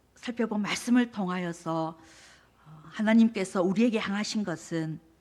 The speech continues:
우리가 뭔가 성과를 이루고 또 좋은 열매를 맺고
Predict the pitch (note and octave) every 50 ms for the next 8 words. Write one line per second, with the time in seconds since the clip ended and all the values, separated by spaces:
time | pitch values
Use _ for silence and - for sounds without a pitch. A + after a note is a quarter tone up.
0 | _ _ _ _ _ _ - E3+ F3 F#3+ F#3 F#3+ F3 F3 F#3 G3 G3 G3 G3 -
1 | - A#3+ A#3 A#3 G3 F#3 F#3+ F#3 - D#3+ D#3+ F3 E3+ E3 E3+ E3 D#3+ D#3+ E3 E3
2 | - _ _ _ _ _ _ _ _ - F#3 F3+ - F#3 F3+ F#3 F#3+ F3 F3 F#3+
3 | G3 A3 A3 G3+ F#3+ F3 E3 D#3+ E3 - - D#3 D3+ D3+ E3 E3+